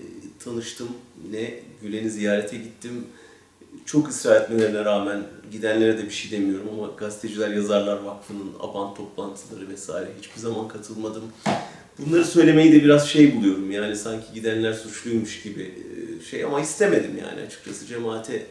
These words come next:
mesafeli olmayı tercih ettim. Birçok nedenle, yani bugüne kadar izledikleri politika,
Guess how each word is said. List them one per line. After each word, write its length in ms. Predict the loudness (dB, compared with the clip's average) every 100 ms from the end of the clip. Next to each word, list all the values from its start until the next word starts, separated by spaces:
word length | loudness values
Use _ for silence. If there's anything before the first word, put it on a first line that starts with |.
| -12
mesafeli 640 | -10 -2 2 2 0 -2
olmayı 400 | -2 -2 -8 -8
tercih 340 | -6 -6 -8
ettim. 240 | -10 -14 -20 -20 -20 -20 -20 -20 -20 -14
Birçok 360 | -2 2 4
nedenle, 380 | 6 6 6 2
yani 440 | -2 -4 -6 -8 -12 -16 -12
bugüne 220 | -4 -4
kadar 400 | -2 -2 -2 -4
izledikleri 680 | -8 -10 -10 -10 -10 -10 -12
politika, 880 | -12 -14 -14 -18 -6 2 2 2